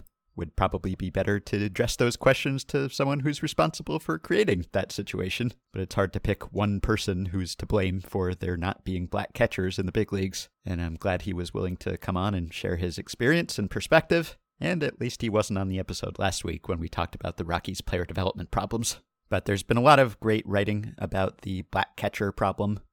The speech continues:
In addition to the piece by Rob, check out the show page for links to great articles by Claire Smith at The Undefeated, Jared Diamond at The Wall Street Journal. There's a good Washington Post piece about Ian Mahler,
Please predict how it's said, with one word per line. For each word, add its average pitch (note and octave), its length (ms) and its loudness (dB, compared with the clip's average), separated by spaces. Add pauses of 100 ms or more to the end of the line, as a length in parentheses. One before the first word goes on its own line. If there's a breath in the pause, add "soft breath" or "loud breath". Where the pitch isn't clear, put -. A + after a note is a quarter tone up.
(160)
In F#2+ 80 -4
addition F2+ 460 -4
to F#2 180 -4
the F2 80 -6
piece - 240 -6
by F#2 160 -2
Rob, C3 400 4 (220)
check - 240 0
out A2+ 160 0
the A2 80 -4
show A2 180 2
page G#2+ 400 2
for G2+ 260 0
links G2+ 340 -4
to G2 300 -2
great G2+ 360 -8
articles F#2+ 420 -2
by F#2 240 0
Claire F#2+ 300 -4
Smith C3+ 400 0
at - 100 -4
The G2+ 100 -4
Undefeated, C3 640 -2 (260)
Jared F#2 300 0
Diamond G#2+ 500 2
at F#2+ 140 -2
The F2+ 80 -6
Wall F2+ 140 -2
Street - 280 -10
Journal. A#2+ 480 2 (240)
There's - 200 -6
a F2+ 60 -4
good F2 200 -2
Washington F#2 480 2
Post - 320 2
piece G#2+ 320 -2
about F#2+ 320 0
Ian F#2 220 -2
Mahler, C3 400 6